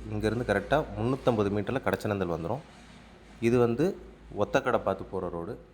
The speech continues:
ஒத்தக்கடை நரசிங்கம் பெருமாள் கோயில். இதுல நண்பர்கள் குடியிருப்பு. இந்த இதுல மெயின் ரோட்ல இருந்து கரெக்டா ஒரு ஐம்பது மீட்டர் டிஸ்டன்ஸ்ல ஒரு வடக்கு பார்த்த பிளாட்டை தான் நம்ம பார்க்க போறோம்.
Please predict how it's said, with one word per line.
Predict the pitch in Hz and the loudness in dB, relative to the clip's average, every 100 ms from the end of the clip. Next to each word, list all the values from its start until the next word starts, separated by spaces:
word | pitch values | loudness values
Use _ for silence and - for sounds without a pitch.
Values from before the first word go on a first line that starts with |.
| - 104 | -14 -10
ஒத்தக்கடை | 98 113 110 113 | -4 -2 0 2
நரசிங்கம் | 95 - 107 98 92 | 0 -2 -6 -4 -4
பெருமாள் | 92 90 | -4 -6
கோயில். | - 85 120 - - - - - | -6 -6 -8 -10 -20 -20 -20 -8
இதுல | 110 110 143 190 - - - - - - - - - - - - - - - | -4 -2 -2 -4 -10 -20 -20 -20 -20 -20 -20 -20 -20 -20 -20 -20 -20 -20 -4
நண்பர்கள் | 104 110 135 135 127 | 0 2 2 2 0
குடியிருப்பு. | 117 104 98 - - - - - - - - - - - - - - - - _ - - - _ _ _ _ _ _ - | -2 -2 0 -2 -6 -16 -20 -20 -20 -20 -20 -20 -20 -20 -20 -20 -20 -20 -20 _ -20 -20 -20 _ _ _ _ _ _ -8
இந்த | 107 104 | 0 0
இதுல | 101 117 165 - 98 101 | 2 0 -2 -6 -2 4
மெயின் | 139 165 | 6 6
ரோட்ல | 147 127 113 | 6 4 4
இருந்து | 110 117 165 | 2 2 0
கரெக்டா | 110 104 - 185 - - - - - - | 2 0 2 0 0 -14 -20 -20 -12 0
ஒரு | 104 | 4
ஐம்பது | 98 135 160 135 | 4 2 2 2
மீட்டர் | 135 135 110 | 2 0 -6
டிஸ்டன்ஸ்ல | 95 107 101 - 147 110 92 92 | -6 -4 -4 -2 2 2 2 0
ஒரு | 95 92 | 0 2
வடக்கு | 110 131 | 2 2
பார்த்த | 123 107 92 | 2 2 2
பிளாட்டை | 95 90 | 2 2
தான் | 101 | 0
நம்ம | 101 85 | -2 -2
பார்க்க | 87 85 85 | -4 -8 -8
போறோம். | 85 110 | -8 -10